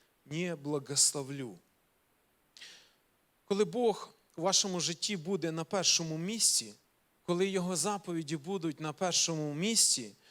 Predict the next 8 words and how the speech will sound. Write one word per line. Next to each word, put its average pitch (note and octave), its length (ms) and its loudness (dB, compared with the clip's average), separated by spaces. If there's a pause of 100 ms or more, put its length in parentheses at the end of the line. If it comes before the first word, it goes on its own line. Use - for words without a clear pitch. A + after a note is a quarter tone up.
(140)
то E3+ 80 2
все E3 320 6
інше F#3+ 600 -4 (160)
буде D#3+ 460 -2
рівно F3+ 280 -4
на D3 140 -4
своїх - 380 -2
місцях. C3+ 580 -2